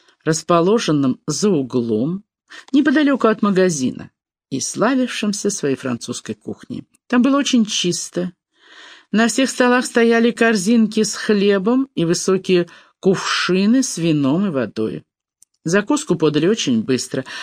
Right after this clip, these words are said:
Она взяла себе грибы по-гречески, он салат из козьего сыра.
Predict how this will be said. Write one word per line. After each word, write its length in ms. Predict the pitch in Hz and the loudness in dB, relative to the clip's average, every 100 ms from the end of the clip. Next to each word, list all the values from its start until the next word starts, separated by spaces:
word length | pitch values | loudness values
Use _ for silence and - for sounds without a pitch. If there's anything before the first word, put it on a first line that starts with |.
| - | -4
Она 260 | 202 240 247 | 0 2 2
взяла 300 | 196 214 190 | 0 0 0
себе 300 | 208 175 170 | 0 0 2
грибы 480 | 175 196 165 143 | 2 0 2 0
по-гречески, 720 | 127 160 214 285 269 240 - | 2 0 2 0 -2 -6 -2
он 240 | 226 233 247 | 0 2 0
салат 420 | - 165 202 220 | 0 0 0 -2
из 140 | 139 | -4
козьего 400 | - 175 180 117 | -2 -4 -2 -6
сыра. 400 | - - 110 90 | -6 -6 -6 -6